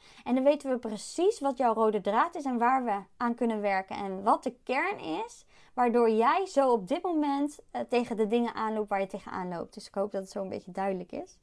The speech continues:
Eh, dus die krijg je dus nu extra bij. Dat is heel uniek.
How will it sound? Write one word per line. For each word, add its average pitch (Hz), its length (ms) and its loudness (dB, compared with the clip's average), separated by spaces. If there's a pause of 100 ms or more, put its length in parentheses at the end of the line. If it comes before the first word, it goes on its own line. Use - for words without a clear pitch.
(1000)
Eh, 240 120 -2
dus 269 120 0
die 370 100 0
krijg 370 200 -2
je 311 60 -2
dus 285 140 2
nu 269 200 4
extra 285 480 -2
bij. 214 220 6
Dat 285 80 2
is - 60 -4
heel 247 340 2
uniek. 240 360 2